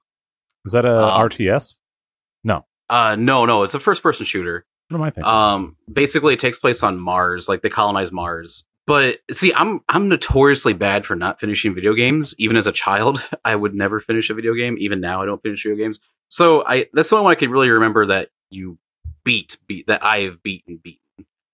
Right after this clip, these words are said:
Speaker 2: Uh, and I probably played it through, like, three or four times. That's how much I liked it, 'cause you had different endings based on how you went through the game and who you, like, what time you, like, what time you killed the big boss and with who. Uh, so I think that was the first game that I experienced also with different endings.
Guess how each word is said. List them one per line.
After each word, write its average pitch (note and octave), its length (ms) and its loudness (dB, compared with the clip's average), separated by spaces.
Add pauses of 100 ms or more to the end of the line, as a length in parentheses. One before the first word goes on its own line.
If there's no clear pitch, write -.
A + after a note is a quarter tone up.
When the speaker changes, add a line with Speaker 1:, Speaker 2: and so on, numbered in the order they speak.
(140)
Speaker 2:
Uh, G#2 120 0
and G#2+ 100 4
I A2+ 60 2
probably G3 260 2
played C3 200 2
it A2+ 120 2
through, C3 160 0
like, G2+ 260 2
three B2 160 2
or A2 80 6
four G2+ 220 2
times. G2+ 240 -2
That's F#2+ 140 -2
how C#3+ 80 0
much A2 160 -2
I E2+ 60 -4
liked E2+ 300 -8
it, D#2+ 200 -8 (400)
'cause G2+ 240 -2
you A2 100 4
had G#2+ 100 0
different G#2+ 320 0
endings F#2+ 460 -2
based G2 340 -2
on F2+ 340 0 (440)
how G2 380 -2
you F#2 140 -10
went F#2 200 -4
through F#2+ 120 -8
the F2 60 -8
game E2+ 540 -10
and F2+ 160 -8
who G2+ 180 0
you, F#2 340 -6 (100)
like, G2 180 -4
what A2 180 0
time A2 220 -2
you, G2 320 -6
like, G2 160 -2
what A2+ 180 2
time A#2 220 -2
you G#2 80 -4
killed G#2+ 240 0
the G2 80 -6
big F#2 180 -4
boss F#2+ 380 2
and F#2+ 80 -10
with F2+ 140 -10
who. F#2+ 420 -6
Uh, G2 220 0
so A#2 300 2
I A#2 120 0
think E3+ 100 4
that C3+ 60 4
was C3+ 100 0
the B2+ 80 -2
first B2 240 0
game A2+ 100 0
that G2 160 0
I G#2+ 160 2
experienced F#2+ 440 -6
also G2+ 320 -2
with F2 160 -12
different G#2+ 320 -2
endings. - 720 -12